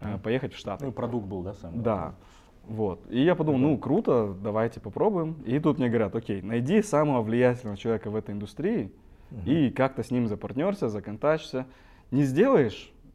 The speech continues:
Speaker 1: ну, не будешь работать. Сделаешь, будем дальше работать». Я вообще не з-, я гуглил, что такое отмывание денег. Я примерно знал историю про Аль Капоне.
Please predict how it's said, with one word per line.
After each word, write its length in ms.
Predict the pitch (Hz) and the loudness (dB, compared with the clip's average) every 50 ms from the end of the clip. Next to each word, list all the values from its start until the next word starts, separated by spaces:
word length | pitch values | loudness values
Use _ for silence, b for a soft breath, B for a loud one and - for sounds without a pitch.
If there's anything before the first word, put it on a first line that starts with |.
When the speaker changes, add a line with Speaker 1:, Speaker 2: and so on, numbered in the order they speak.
| - - - - - - | -20 -20 -20 -16 -8 -4
Speaker 1:
ну, 120 | 143 139 | -2 0
не 100 | 120 113 | 0 0
будешь 280 | 117 113 113 101 - - | 0 0 -2 -4 -6 -8
работать. 440 | 98 95 87 85 - - - - - - - | -10 -10 -10 -12 -14 -16 -18 -20 -20 -20 -16
Сделаешь, 640 | 110 104 107 127 175 247 240 156 113 95 - - - | -12 -4 0 2 4 4 4 4 2 0 -4 -12 -18
будем 360 | - 90 104 110 123 127 117 107 | -14 -10 -6 -2 -2 0 0 0
дальше 320 | 113 107 98 - - 95 | 0 -2 -2 -4 -10 -12
работать». 340 | 90 90 85 82 78 - - - b b b b b b b b b b b - - | -12 -12 -12 -12 -14 -14 -18 -20 b b b b b b b b b b b -18 -8
Я 260 | 107 117 139 139 131 | -2 0 2 2 4
вообще 320 | 120 113 107 - - 160 | 2 0 0 0 2 2
не 140 | 139 131 127 | 4 4 2
з-, 120 | 120 120 127 | 2 2 4
я 200 | 131 139 139 131 | 6 6 6 6
гуглил, 400 | 120 135 180 208 180 147 127 107 | 6 6 6 6 6 4 2 0
что 220 | - - 147 151 | 0 0 0 0
такое 280 | 147 131 - - 131 123 | 0 -2 0 2 2 2
отмывание 460 | 117 110 110 113 120 120 110 107 104 | 2 0 0 0 0 0 -2 -2 -4
денег. 380 | 98 110 104 92 71 - - B B B B B B B - | -6 -6 -6 -8 -8 -14 -18 B B B B B B B 0
Я 160 | 123 123 120 | 0 2 4
примерно 480 | 123 147 156 175 185 175 143 123 120 | 4 4 6 8 6 6 6 4 2
знал 260 | 113 104 123 165 180 175 | 2 2 2 2 2 2
историю 340 | 160 - - 143 135 123 107 | 0 2 4 4 4 4 2
про 120 | 92 113 110 | 2 0 0
Аль 100 | 104 98 | 0 0
Капоне. 400 | - 117 - 180 214 214 123 | -2 -2 0 0 0 2 0